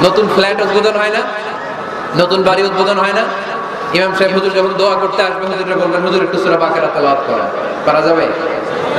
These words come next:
নিজেও সূরা বাকারা তেলাওয়াত করবেন। ঘরটারে safety দিয়ে, protection দিয়ে রাখবে কে? তাহলে পাঁচ নাম্বার পদ্ধতি হচ্ছে ঘরে কোরআন তেলাওয়াত করতে হবে। কোরআনের সুমধুর আওয়াজ যে ঘরে থাকে, ওই ঘরটারে শান্তি দিয়ে ভরপুর করে কে?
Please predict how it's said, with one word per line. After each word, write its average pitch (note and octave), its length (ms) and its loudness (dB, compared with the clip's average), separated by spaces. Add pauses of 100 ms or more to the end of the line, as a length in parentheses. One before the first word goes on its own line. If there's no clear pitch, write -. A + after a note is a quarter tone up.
(200)
নিজেও F#3 360 4
সূরা G#3+ 180 4
বাকারা G3 400 2
তেলাওয়াত F3+ 320 0
করবেন। D3 260 -2
ঘরটারে F#3 480 0
safety G3+ 300 -2
দিয়ে, G#3 180 0
protection G#3 540 -2
দিয়ে G#3+ 120 2
রাখবে G#3+ 300 0
কে? G#3+ 360 0 (1300)
তাহলে F#3 240 2
পাঁচ G3+ 220 2
নাম্বার G#3+ 260 2 (100)
পদ্ধতি G#3+ 360 0
হচ্ছে G#3+ 260 0
ঘরে G3+ 240 0
কোরআন G#3 340 0
তেলাওয়াত F#3 340 0
করতে E3+ 240 -2
হবে। B2 260 0 (1080)
কোরআনের G3+ 340 4
সুমধুর G#3 720 4
আওয়াজ G3 400 2
যে G3 200 0
ঘরে F3+ 240 2
থাকে, F#3+ 300 0
ওই F#3 180 0
ঘরটারে F3+ 340 0
শান্তি F3+ 340 0
দিয়ে F#3 180 2
ভরপুর E3 380 0
করে E3+ 160 4
কে? D#3 240 -2